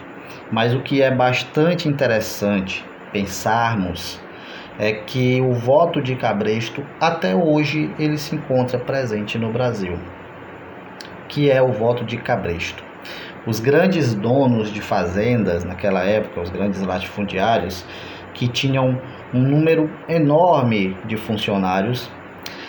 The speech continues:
faziam alianças políticas com os coronéis da cidade.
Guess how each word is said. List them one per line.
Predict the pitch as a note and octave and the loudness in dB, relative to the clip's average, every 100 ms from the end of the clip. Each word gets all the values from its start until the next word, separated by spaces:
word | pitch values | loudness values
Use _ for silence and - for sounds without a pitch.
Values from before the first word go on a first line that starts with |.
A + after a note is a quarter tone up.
| - | -6
faziam | - D3 C#3+ F3 B3 G3 | 2 4 4 4 4 4
alianças | D#3 C#3+ C3 B2 A#2+ A#2 | 4 4 4 4 2 -4
políticas | - A#2 B2 D3 - - G#2 | -2 0 2 2 0 -2 -4
com | - G#2+ | -2 -4
os | - | -2
coronéis | G#2+ G2+ G2+ F#2 F#2 | 2 4 4 2 0
da | F#2 | -2
cidade. | F#2+ C#3 B2+ B2 C3+ - | -2 -2 2 4 2 -2